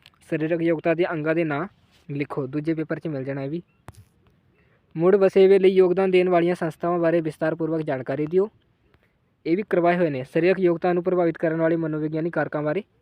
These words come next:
ਲਿਖੋ, ਇਹ ਵੀ ਕਰਵਾਏ ਹੋਏ ਨੇ। ਦੇਖੋ ਕੁਐਸਚਨ ਆਨਸਰ ਮਤਲਬ ਇੱਕਦਮ ਟੈਲੀ ਕਰਨਾ ਥੋੜ੍ਹਾ ਜਿਹਾ ਮੁਸ਼ਕਿਲ ਹੋ ਜਾਂਦਾ ਹੈ। ਆਪਾਂ ਸੋਚਿਆ ਕੀ ਪਤਾ ਤੁਹਾਨੂੰ ਇਹੀ ਆ ਜਾਵੇ, ਤਾਂ ਕਰਕੇ ਆਪਾਂ ਜਲਦੀ ਜਲਦੀ ਤੁਹਾਨੂੰ ਪ੍ਰੋਵਾਈਡ ਕਰਾ ਦਿੱਤਾ ਆ।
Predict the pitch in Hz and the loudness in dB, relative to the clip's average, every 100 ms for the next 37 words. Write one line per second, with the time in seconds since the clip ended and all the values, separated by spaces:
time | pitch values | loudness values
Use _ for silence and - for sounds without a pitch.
0 | - 135 120 123 _ _ _ 139 160 160 | -10 -10 -8 -12 _ _ _ -6 -6 -6
1 | 143 131 139 127 123 - _ _ _ _ | -8 -6 -8 -12 -16 -20 _ _ _ _
2 | - _ _ _ _ _ _ _ _ 165 | -20 _ _ _ _ _ _ _ _ -2
3 | 165 208 202 _ - 170 - 185 175 185 | 2 4 2 _ 2 2 4 0 2 0
4 | 175 170 180 170 - 160 180 180 175 170 | 0 0 0 -2 -4 0 2 4 2 4
5 | 165 175 170 165 165 170 156 - 170 165 | 4 2 2 2 2 2 0 0 0 2
6 | 147 143 151 185 _ - - _ _ - | 0 0 0 -2 _ -20 -20 _ _ -6
7 | 147 185 180 165 180 160 180 175 185 185 | 0 0 2 2 2 2 -2 0 -2 0
8 | 180 175 165 165 180 160 156 160 156 156 | 0 0 0 2 4 4 2 0 0 0
9 | 156 160 151 180 - _ _ _ _ _ | 0 0 0 -2 -6 _ _ _ _ _
10 | 151 160 156 170 170 160 156 156 147 143 | -4 -2 0 0 0 -2 -4 -6 -4 -4
11 | 139 156 139 127 123 135 123 | -4 -4 -4 -4 -6 -8 -8